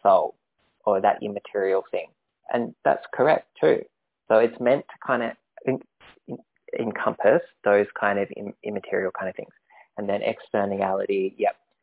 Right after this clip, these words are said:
your body, your physical form, that outward, um, uh, kind of appearance. So that is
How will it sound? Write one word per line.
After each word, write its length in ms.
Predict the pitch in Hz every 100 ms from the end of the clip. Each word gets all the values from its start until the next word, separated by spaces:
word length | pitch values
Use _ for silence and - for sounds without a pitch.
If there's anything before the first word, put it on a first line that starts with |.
| _
your 100 | 98
body, 440 | 92 98 98 98 -
your 240 | - -
physical 300 | 95 98 98 -
form, 460 | - - 95 95 95 95 _ -
that 160 | 98 -
outward, 520 | 95 90 - 92 98 - _ _ -
um, 400 | 92 92 92 95 _ _ _ _ _ _ -
uh, 380 | 101 95 95 101 - - -
kind 220 | 95 95
of 200 | 95 95 - -
appearance. 440 | - 101 87 85 _ _ -
So 80 | 104
that 160 | 113
is 140 | 110